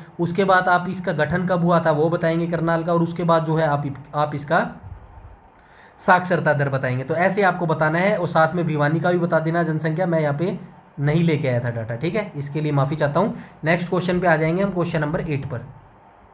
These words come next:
क्वेश्चन नंबर एट में कहा गया, सावधान नामक समाचार पत्र कहाँ प्रकाशित हुआ था?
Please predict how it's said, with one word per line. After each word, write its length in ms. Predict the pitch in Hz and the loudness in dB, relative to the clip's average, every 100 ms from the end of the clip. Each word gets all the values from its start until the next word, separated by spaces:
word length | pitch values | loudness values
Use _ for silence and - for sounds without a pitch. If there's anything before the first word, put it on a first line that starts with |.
| - - - - - - - - - - | -20 -20 -20 -20 -20 -20 -20 -18 -16 0
क्वेश्चन 260 | 170 170 214 | 0 4 2
नंबर 180 | 214 | 2
एट 220 | 214 190 202 | 2 2 2
में 100 | 208 | 0
कहा 120 | 180 | 2
गया, 140 | 160 185 | 2 -2
सावधान 680 | - 160 160 143 165 180 190 147 | 2 2 4 0 0 0 -2 -2
नामक 340 | 151 151 165 | 0 0 -2
समाचार 440 | - 151 147 160 151 | -2 -2 0 0 0
पत्र 260 | 160 151 | -4 -4
कहाँ 240 | 147 143 156 | -2 0 0
प्रकाशित 480 | 147 143 139 139 | 0 -2 -2 -2
हुआ 160 | 127 120 | -2 -2
था? 200 | 120 | -4